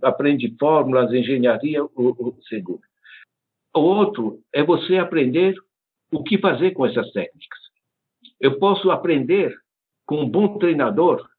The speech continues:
a usar a espada de maneira extremamente hábil. Uma coisa é saber usar a espada, outra coisa é pensar contra quem eu vou usar essa espada. Então, a filosofia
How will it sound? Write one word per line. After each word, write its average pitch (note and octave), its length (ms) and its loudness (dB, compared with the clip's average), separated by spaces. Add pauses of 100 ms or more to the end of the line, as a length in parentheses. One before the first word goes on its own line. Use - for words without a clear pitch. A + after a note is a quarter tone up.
a C#3 80 0
usar D3 280 2
a E3 40 2
espada D#3+ 560 0
de - 160 -10
maneira D3+ 380 0
extremamente D#3+ 760 -2
hábil. C#3+ 260 -2 (1400)
Uma F#3+ 280 0
coisa G#3 220 2
é G#3 60 0
saber F3+ 400 0
usar F#3 220 -2
a G#3+ 40 0
espada, G3 500 -2 (440)
outra G3 300 2
coisa G#3 280 2
é A3+ 40 2
pensar F#3 420 0
contra F#3+ 340 0
quem F#3 160 -2
eu G#3 80 2
vou G3 120 2
usar F3+ 260 0
essa A#2+ 160 -8
espada. - 320 -14 (800)
Então, F#3 380 0
a G#3 80 2
filosofia G3+ 800 0